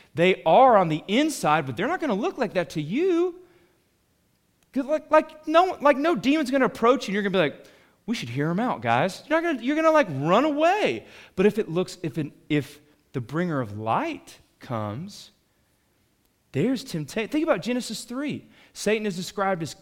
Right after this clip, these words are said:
cunning. He's well-spoken. Think if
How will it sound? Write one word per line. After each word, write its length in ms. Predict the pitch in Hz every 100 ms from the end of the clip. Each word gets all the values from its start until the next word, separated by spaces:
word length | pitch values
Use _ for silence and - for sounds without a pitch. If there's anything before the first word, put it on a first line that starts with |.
| -
cunning. 760 | - 240 277 269 143 98 - - _ _
He's 240 | - 202 135
well-spoken. 1300 | 127 190 233 - - - 196 233 254 196 117 98 - _ _ _
Think 280 | - 339 302
if 140 | 190